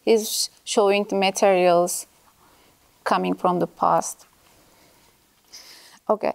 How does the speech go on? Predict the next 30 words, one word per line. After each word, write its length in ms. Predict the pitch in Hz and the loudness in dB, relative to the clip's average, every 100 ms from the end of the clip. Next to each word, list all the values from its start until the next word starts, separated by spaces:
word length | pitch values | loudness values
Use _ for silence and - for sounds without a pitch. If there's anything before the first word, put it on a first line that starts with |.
| - _ | -6 _
how 400 | - - 359 381 | -10 0 4 4
did 200 | 294 285 | 2 0
personal 540 | - 262 247 - 233 202 | 0 2 2 0 0 -2
photographs 840 | - 202 - 175 170 156 - - - | -2 -2 0 0 2 0 -2 -8 -6
make 340 | 190 220 262 | 0 0 2
the 80 | 285 | 4
oral 160 | 269 | 4
history 420 | 247 247 - 226 220 | 2 -2 0 0 0
process 640 | - 214 214 202 196 - - | 0 0 2 0 0 -4 -2
more 240 | 202 202 | 2 4
productive? 720 | 202 - 196 175 - - - - _ _ _ _ _ _ _ _ _ | 2 0 2 2 -2 -8 -14 -14 _ _ _ _ _ _ _ _ _
A 100 | 247 | -4
photograph, 680 | 277 370 392 320 254 233 208 - | 0 0 2 4 6 6 4 2
um, 580 | 220 202 202 202 202 - _ _ _ - _ - | 2 4 2 -2 -8 -14 _ _ _ -20 _ -4
is 200 | 262 226 | -2 4
a 140 | 240 | 4
representation 800 | 226 240 254 240 226 254 254 285 262 | 4 2 2 2 0 0 -4 -2 -4
of 120 | 262 | -4
subjects, 600 | - 247 247 285 294 - | -2 -2 0 -2 -4 -2
sub-, 260 | 320 302 | -2 -2
specific 580 | - - 226 - - 233 | -10 -4 -4 -4 -8 -8
place 300 | - 220 220 | -4 -4 -4
and 160 | 202 208 | -8 -6
time. 360 | 240 180 156 - _ - | -4 -4 -6 -14 _ -8
This 200 | 254 311 | -4 -4
photograph 540 | - 302 247 226 220 220 | -2 0 2 4 2 2
would 220 | 208 202 - | -2 0 0
allow 340 | 214 214 208 | 2 2 2
the 100 | 196 | 0
interviewee 960 | - 285 320 285 240 214 202 190 185 | 0 0 2 4 4 4 0 0 0